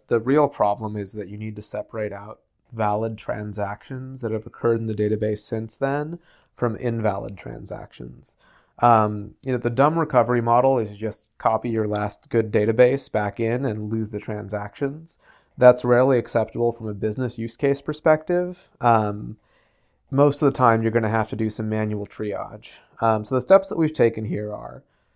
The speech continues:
yeah, you save the, the known broken database, you copy the old one back in, um, so that you're kind of back up and running. You identify the diff,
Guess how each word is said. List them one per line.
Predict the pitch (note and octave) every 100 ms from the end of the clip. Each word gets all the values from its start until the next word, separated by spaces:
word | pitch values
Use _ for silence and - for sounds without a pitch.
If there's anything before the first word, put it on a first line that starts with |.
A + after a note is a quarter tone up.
| _ -
yeah, | A#2 G#2+
you | G2+ A2+ A2 G2+
save | - B2 C#3+ C#3+
the, | B2 A2+ G#2+ G#2+ -
the | A2+ A2+
known | A2 A2 B2+
broken | A#2 A2 C3
database, | A2 G#2 G#2 G#2 B2+ - - - _ _ A#2+
you | A#2 A2+ A2 G#2+ G#2+ G#2+ G#2 -
copy | - B2+ C#3 B2+
the | A2+
old | A2+ A#2
one | A2+ G#2+
back | A2 G#2 G#2+
in, | G#2+ G#2 A#2+ E3+ _ _
um, | - G#2+ G#2 G#2+ A#2
so | - G#2
that | A2
you're | G#2+ G#2+ A#2 -
kind | A#2+ G#2
of | A2
back | G#2 G#2+
up | B2 A#2+
and | A#2
running. | G#2 G2+ G#2 A#2+ _ _ _ _ _
You | - A2+
identify | G#2+ A#2 C3+ C3+ C3 G#2+
the | G#2
diff, | G#2+ A#2+ G#2 - -